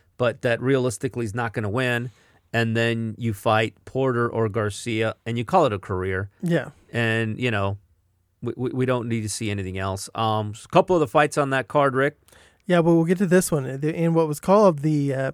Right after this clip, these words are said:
Speaker 2: Back in the Mix fight.
Speaker 1: That's right.
Speaker 2: You know,
Speaker 1: That's
Speaker 2: you've
Speaker 1: right.
Speaker 2: got Robert the
Speaker 1: Big
Speaker 2: Gross
Speaker 1: fight.
Speaker 2: Guerrero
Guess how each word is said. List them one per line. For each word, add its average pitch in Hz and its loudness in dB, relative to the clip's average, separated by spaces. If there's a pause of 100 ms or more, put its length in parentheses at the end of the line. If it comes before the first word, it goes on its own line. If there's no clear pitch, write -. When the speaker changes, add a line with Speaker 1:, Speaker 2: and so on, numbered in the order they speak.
(160)
Speaker 2:
Back 165 2
in 180 4
the 185 4
Mix 185 0
fight. 143 -4 (120)
Speaker 1:
That's 113 -2
right. 127 4
Speaker 2:
You 170 4
know, 123 -2
Speaker 1:
That's 107 -4
Speaker 2:
you've - -20
Speaker 1:
right. 120 4
Speaker 2:
got 156 4
Robert 170 6
the 180 -2
Speaker 1:
Big 147 2
Speaker 2:
Gross 175 6
Speaker 1:
fight. 127 2 (640)
Speaker 2:
Guerrero 160 4